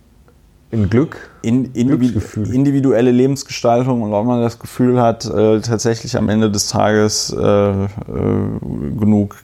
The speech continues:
Speaker 2: Geld zu haben
Speaker 1: Mhm.
Speaker 2: oder eben nicht, ne? Aber, ähm, ich find's einfach,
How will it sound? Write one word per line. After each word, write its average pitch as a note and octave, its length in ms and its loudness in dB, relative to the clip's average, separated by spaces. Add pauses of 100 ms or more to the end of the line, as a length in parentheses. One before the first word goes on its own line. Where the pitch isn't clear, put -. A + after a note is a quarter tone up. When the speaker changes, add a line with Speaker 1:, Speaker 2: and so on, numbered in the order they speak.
Speaker 2:
Geld G2+ 260 2
zu G2+ 180 -2
haben G2+ 300 0
Speaker 1:
Mhm. G#2+ 100 0
Speaker 2:
oder G2 180 0
eben F#2+ 220 0
nicht, G#2+ 260 0
ne? A2 180 -2 (280)
Aber, B2 300 4 (260)
ähm, A#2+ 360 2 (480)
ich - 140 -2
find's E3+ 260 -2
einfach, D3 380 0